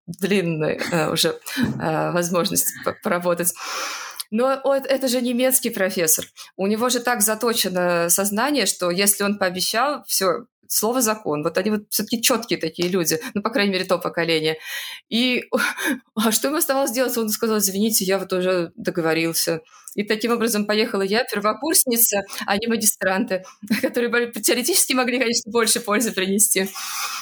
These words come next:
И это был, конечно, обалденный опыт, потому что я увидела, как это правильно организовать в лаборатории. Э, очень многому научилась. И, конечно, во многом это определило то, как я дальше вообще по жизни работала.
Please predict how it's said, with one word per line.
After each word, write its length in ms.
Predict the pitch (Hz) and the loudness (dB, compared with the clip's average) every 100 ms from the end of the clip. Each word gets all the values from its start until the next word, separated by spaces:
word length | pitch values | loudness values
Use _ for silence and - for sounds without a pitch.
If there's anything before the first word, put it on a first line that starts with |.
| - | -2
И 80 | 220 | 0
это 240 | 233 254 | 2 0
был, 220 | 208 240 | 0 0
конечно, 420 | 233 214 226 233 | 0 0 0 0
обалденный 500 | 208 202 202 196 180 | 0 0 0 0 2
опыт, 240 | 180 208 254 | 0 0 -2
потому 120 | 202 | -2
что 140 | - | 0
я 80 | 180 | 2
увидела, 300 | 190 196 180 | 2 0 0
как 180 | 180 190 | 0 -2
это 200 | 160 151 - _ - | -2 -4 -8 _ -4
правильно 500 | 240 240 220 196 180 | 0 2 0 0 -2
организовать 640 | 202 214 220 214 202 196 - | 0 0 2 2 0 -2 -6
в 120 | 175 | -4
лаборатории. 720 | 175 175 180 190 220 294 302 - - - - 196 | 0 0 0 2 0 2 -2 -4 -10 -10 -8 -2
Э, 440 | 180 175 160 - - | 0 2 0 -2 -2
очень 240 | 208 208 | 0 2
многому 300 | 185 175 165 | 2 0 0
научилась. 560 | 165 175 - 233 277 - - - - | 0 0 0 0 0 -2 -8 -20 -14
И, 80 | 175 | -6
конечно, 380 | 185 196 - 202 | 0 0 0 0
во 80 | |
многом 300 | 190 185 185 | 2 2 2
это 140 | 196 202 | 0 0
определило 500 | 202 185 202 214 180 | -2 -2 0 0 0
то, 100 | 185 | 0
как 220 | 180 180 | -2 -2
я 80 | 170 | -2
дальше 340 | 170 175 - | 0 2 0
вообще 380 | 175 170 175 - | 0 -2 -4 -6
по 100 | - | -2
жизни 300 | 190 190 190 | -2 0 0
работала. 420 | 196 175 208 240 | 0 -2 0 0